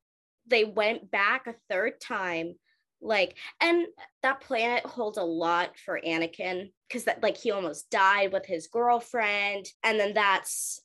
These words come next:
where the Jedi kinda come and have this really cool moment, and, like, he almost dies,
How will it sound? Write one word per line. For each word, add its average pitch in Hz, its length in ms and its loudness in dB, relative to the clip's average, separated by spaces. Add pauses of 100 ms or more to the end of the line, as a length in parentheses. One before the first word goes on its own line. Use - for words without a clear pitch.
where 196 580 2 (140)
the 214 180 -4
Jedi 208 440 2
kinda 196 280 -2
come 202 240 -2
and 185 120 -4
have 196 180 -4
this 190 240 -8
really 202 340 -2
cool 196 300 -2
moment, 196 580 2
and, 180 200 -2
like, 170 220 -4 (260)
he 220 220 0
almost 220 520 2
dies, 208 580 4